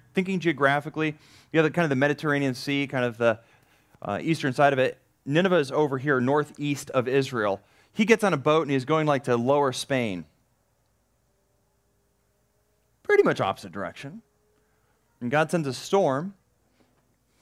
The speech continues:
and in that storm reveals that he's doing this as a judgment against Jonah for his wicked disobedience and rebellion against God.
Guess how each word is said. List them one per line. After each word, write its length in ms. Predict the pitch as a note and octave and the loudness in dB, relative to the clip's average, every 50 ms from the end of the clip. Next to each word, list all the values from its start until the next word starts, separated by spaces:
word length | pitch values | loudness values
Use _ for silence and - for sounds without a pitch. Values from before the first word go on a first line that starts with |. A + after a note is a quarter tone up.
| _ _ _ _ _ | _ _ _ _ _
and 100 | B2+ C3+ | -2 -2
in 80 | D3 D3+ | 0 0
that 140 | D#3+ C#3+ A#2+ | 0 -2 -2
storm 320 | - - E3+ E3 D3+ D3 | -2 0 0 2 2 0
reveals 480 | C#3+ B2+ A2+ C3 D#3 E3+ E3 C#3+ C3+ B2 | -2 -2 -2 -2 0 0 0 0 0 -2
that 140 | C3+ B2 | -2 -2
he's 160 | B2+ B2 B2 A2+ | -2 -4 -4 -4
doing 160 | C3 C3 B2 | -4 -4 -4
this 160 | A#2+ A#2+ - | -6 -6 -6
as 120 | B2+ G#2+ | -8 -8
a 60 | A2 G2 | -8 -10
judgment 1120 | G2 G2+ - - - - - D#3 D3+ G3+ F#3+ D#3 C#3 A#2+ A2 F#2 G#2+ D#3 - - - - _ _ _ _ _ _ _ _ _ _ _ _ _ _ _ _ _ _ - | -12 -16 -18 -18 -14 -10 -6 -4 -2 -2 -4 -4 -8 -10 -10 -10 -10 -12 -14 -16 -20 -20 _ _ _ _ _ _ _ _ _ _ _ _ _ _ _ _ _ _ -6
against 400 | A2 A2+ B2+ C3 B2 - - A2 | -2 -2 0 -2 -2 -6 -12 -14
Jonah 480 | G#2+ G2 C3+ D#3 F3 F3 C3+ A#2+ A#2+ | -8 -4 -2 0 0 0 -2 -2 -4
for 200 | A#2+ A#2+ B2 A#2 | -4 -4 -4 -4
his 140 | A2 G2+ G2+ | -4 -4 -8
wicked 540 | G2+ F#2+ G#2 C3+ D#3 D#3+ - E3+ D#3 C3 - | -12 -6 -4 -4 -2 -2 -4 -6 -6 -6 -4
disobedience 720 | - C3+ C3+ - D3 C3 A#2+ A#2 A#2+ A2+ A2 A2+ G#2+ - | -4 -4 -4 -4 -6 -8 -6 -6 -6 -6 -6 -6 -8 -8
and 100 | A2 G2+ | -10 -10
rebellion 420 | G2+ F#2+ E2+ G#2+ G#2 G#2 G#2 G#2 G2 | -10 -8 -4 -4 -4 -2 -2 -6 -8
against 360 | F#2+ F2+ F#2+ F2 - - _ | -8 -8 -10 -12 -14 -14 _
God. 340 | F#2 D#2+ D#2 D2 C#2 B1 | -14 -14 -14 -16 -20 -20